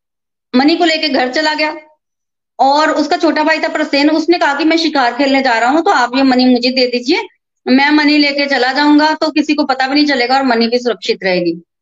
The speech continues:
तो सत्राजीत ने मनी जो है वो अपने भाई प्रसेन को दे दी। रास्ते में प्रसेन को शेर ने मार दिया, प्रसेन मारा गया और मनी जो है वो शेर लेके चला गया।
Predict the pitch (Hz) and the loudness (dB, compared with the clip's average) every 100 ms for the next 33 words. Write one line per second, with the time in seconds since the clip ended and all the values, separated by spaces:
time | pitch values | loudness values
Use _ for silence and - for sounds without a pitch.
0 | - 247 262 254 254 254 262 262 240 233 | -8 -4 -4 -2 -4 -4 -2 0 2 0
1 | 240 240 226 226 226 233 208 196 202 214 | 2 0 2 -2 0 0 -2 -2 -4 -2
2 | 208 233 247 233 240 240 _ _ _ _ | -2 0 0 0 -2 -6 _ _ _ _
3 | _ _ - 240 269 269 302 302 294 277 | _ _ -6 -2 -2 -2 0 0 0 -2
4 | 285 269 277 285 247 233 254 240 202 196 | 0 0 0 0 0 0 0 0 -2 -2
5 | 220 240 240 226 226 226 220 196 208 220 | -2 -2 -2 -4 -2 -2 0 0 0 0
6 | 233 240 - - 226 226 233 262 254 240 | -2 -4 -8 -2 0 2 2 0 2 0
7 | 226 247 247 220 196 190 185 240 185 170 | 2 -2 0 -2 0 -2 -2 -2 -2 0
8 | 160 | -2